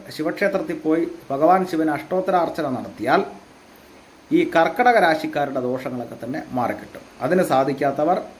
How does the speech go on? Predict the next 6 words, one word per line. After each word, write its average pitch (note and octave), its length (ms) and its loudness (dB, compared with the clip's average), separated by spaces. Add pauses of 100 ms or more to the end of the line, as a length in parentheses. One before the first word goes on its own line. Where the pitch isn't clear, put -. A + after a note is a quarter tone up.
(120)
തിങ്കളാഴ്ചകളിൽ D#3 720 2 (640)
നോൺ E3 240 4
വെജ് F3+ 180 4
ഫുഡൊക്കെ C3 500 -4
ഒഴിവാക്കി B2+ 440 -2 (380)
പരമശിവനെ D#3 600 2